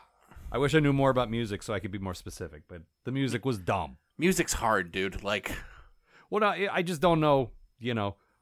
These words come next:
Speaker 1: melody and tempo, and, like,
Speaker 2: Yeah.
Speaker 1: I know what those things mean, but I don't know how to apply them to talking about this.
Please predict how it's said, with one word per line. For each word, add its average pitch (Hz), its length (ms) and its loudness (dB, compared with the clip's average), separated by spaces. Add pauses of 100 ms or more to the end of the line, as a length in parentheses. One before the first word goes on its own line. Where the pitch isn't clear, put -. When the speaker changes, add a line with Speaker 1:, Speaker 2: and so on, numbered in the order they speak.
(100)
Speaker 1:
melody 110 540 0
and 95 140 -8
tempo, 104 640 -2
and, 92 100 -4
like, 160 80 2
Speaker 2:
Yeah. 170 180 8
Speaker 1:
I 101 40 4
know 151 80 6
what 151 140 6
those 156 180 4
things 135 260 0
mean, 117 280 0
but 92 100 -4
I 98 40 -4
don't 107 180 -2
know 101 60 -2
how 101 100 -2
to 98 100 -2
apply 95 360 -4
them 87 200 -6
to 82 160 -16 (180)
talking 90 300 -8
about 69 240 -16
this. - 280 -20